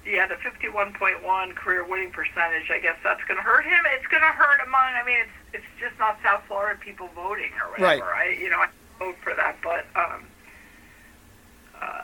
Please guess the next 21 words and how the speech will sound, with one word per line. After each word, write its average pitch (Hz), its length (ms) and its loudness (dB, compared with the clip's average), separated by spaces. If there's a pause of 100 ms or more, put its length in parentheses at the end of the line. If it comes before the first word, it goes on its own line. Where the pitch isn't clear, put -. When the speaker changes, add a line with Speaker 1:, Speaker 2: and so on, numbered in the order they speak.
Speaker 1:
I - 160 -4
think - 200 -4
they - 40 4
actually, 165 360 2
they 170 80 -6
have 175 140 -2
a 147 120 -6
lo-, 151 80 -8 (100)
a - 140 -14
ton 202 220 -2
of 165 100 -10
voters. 170 440 -6 (760)
Um, 156 540 -2 (180)
Speaker 2:
Yeah, 160 220 4
it's 156 80 6
Speaker 1:
but 175 60 6
Speaker 2:
like 185 100 2
twelve 180 440 2
thousand 143 440 0
people 135 260 -10
vote. 120 300 -10